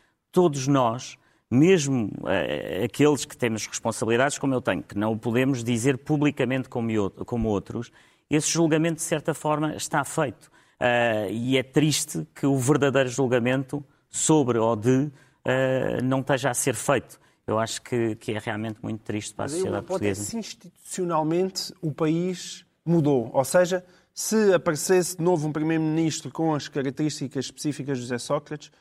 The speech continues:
Speaker 2: o país já estaria preparado para lhe responder da mesma maneira? Ou se as mesmas, ou seja, as fragilidades que ele, que se demonstrou ali entre dois mil e cinco e dois mil e onze continuam iguais?
Speaker 1: Não, eu acho que o país já mudou.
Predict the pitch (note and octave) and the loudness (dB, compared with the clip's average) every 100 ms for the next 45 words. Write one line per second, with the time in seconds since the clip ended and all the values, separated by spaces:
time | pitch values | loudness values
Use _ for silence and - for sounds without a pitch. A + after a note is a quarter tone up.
0 | _ D3 C#3+ D3 D#3 D3 C#3+ D#3 D3 C3+ | _ -8 -4 -2 0 0 -2 -2 -4 -4
1 | B2+ C3+ C3+ D3 B2+ - C#3+ C3+ C3+ C3 | -4 -2 -2 -2 -6 -8 -8 -6 -4 -4
2 | B2 B2 A#2+ B2 C3 D3 _ _ _ C#3 | -4 -6 -6 -8 -10 -14 _ _ _ -20
3 | - C#3+ - C#3 C3+ C3+ C#3 B2 - C3 | -8 -6 -4 -4 -2 -4 -6 -8 -4 -2
4 | C3 C#3 A#2 C3 - D3 C3 C#3+ C#3 C3+ | -2 -2 -4 -4 -4 -2 0 2 2 2
5 | - - C#3 B2+ - - C3+ C3 B2+ C3+ | -2 -4 -4 -4 -6 -6 0 0 0 -2
6 | C3 B2 B2+ B2 C3 A#2 B2+ B2 A#2+ A#2+ | -2 0 0 -2 -4 -2 -2 -2 -4 -6
7 | C3+ A#2+ A#2 A#2 B2 B2 C3 - C3+ B2 | -8 -6 -6 -6 -4 -4 -6 -8 -10 -8
8 | A#2+ A2+ A#2 B2 A2+ G#2+ - _ B2 C#3 | -10 -10 -10 -8 -8 -10 -18 _ 2 4
9 | D#3+ - C#3 C#3+ C3 C3 B2+ G2+ F2 | 4 2 0 0 0 0 0 0 -2